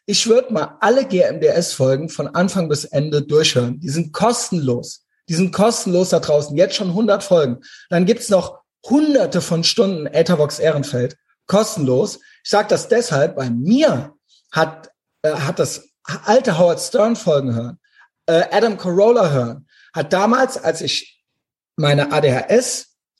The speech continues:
angegangen bin und meine Meds genommen hab und, äh, angefangen hab anzupacken, meine, meine Baustellen und meine, und angefangen hab zu kämpfen, hat mir das geholfen, dass ich eine Struktur hatte, dass ich jeden Tag diese Leute hatte,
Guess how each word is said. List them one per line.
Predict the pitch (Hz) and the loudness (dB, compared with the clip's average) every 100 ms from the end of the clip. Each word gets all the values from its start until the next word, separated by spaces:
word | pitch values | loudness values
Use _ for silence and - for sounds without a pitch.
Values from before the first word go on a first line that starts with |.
| _ | _
angegangen | 185 233 180 170 170 | 2 4 4 0 2
bin | 156 160 | 0 0
und | - 147 | -4 -6
meine | 135 135 | -2 -2
Meds | 143 190 - | 2 2 0
genommen | - 151 143 135 | -2 0 2 2
hab | 139 - - | -2 -2 -4
und, | 135 127 - | -4 -4 -4
äh, | 135 131 127 - | 0 2 2 0
angefangen | 156 185 - 156 139 | 0 0 0 -2 0
hab | 135 - _ - | 0 -4 _ -2
anzupacken, | 190 247 - 202 - 147 - 127 113 | 2 2 0 -6 -2 -2 0 -2 0
meine, | 131 143 143 131 - - _ _ | 0 2 2 0 -4 -16 _ _
meine | 143 143 | -4 -2
Baustellen | 147 165 226 - 147 127 | 2 2 2 2 0 0
und | 120 135 | -4 -4
meine, | 139 139 143 139 | -2 0 2 2
und | - 143 - | 0 -6 -6
angefangen | 156 180 170 147 | -4 -4 -4 -6
hab | 127 | -6
zu | - - | -10 -4
kämpfen, | 185 233 233 151 190 - _ _ _ - | 0 0 -2 -6 -6 -8 _ _ _ -4
hat | 156 156 | -4 0
mir | 180 254 | 2 4
das | 247 - | 2 0
geholfen, | 196 160 185 208 - 165 - _ _ _ | 0 2 2 2 0 -8 -8 _ _ _
dass | 170 208 226 - _ | 0 0 0 -8 _
ich | 151 - | -6 -4
eine | 139 | -2
Struktur | - - 151 - - 262 294 254 160 | -2 -4 -8 -10 -8 0 2 2 0
hatte, | 139 - 208 240 - _ | -2 2 0 0 -8 _
dass | - 190 196 | 0 0 0
ich | - - | -6 -2
jeden | 185 254 247 | 0 2 0
Tag | 170 170 | 0 -2
diese | 170 143 151 | -4 -6 -2
Leute | 139 208 247 143 | 4 4 2 0
hatte, | 131 131 175 | -2 -2 -4